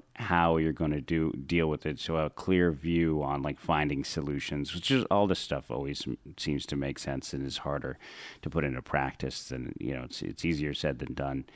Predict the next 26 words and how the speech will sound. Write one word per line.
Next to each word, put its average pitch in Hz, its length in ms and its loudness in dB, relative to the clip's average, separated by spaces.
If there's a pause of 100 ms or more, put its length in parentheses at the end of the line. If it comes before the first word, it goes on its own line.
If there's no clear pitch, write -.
(360)
Um, 71 280 4
but - 140 -4
work 82 320 4
together 73 600 0
and 98 180 6
then 110 140 10
actually 110 460 6
get 104 260 8
help, 104 340 6
which 90 200 4
is, 110 140 8
like, 123 200 10
that's 131 280 6
the 143 80 8
next 117 260 6
step 120 240 6
that 90 80 6
I 87 120 10
wanna 107 240 8
do 110 200 6
is 104 120 6
I 95 200 6
wanna 104 220 8
go 90 260 8
and 90 100 8
actually 87 800 6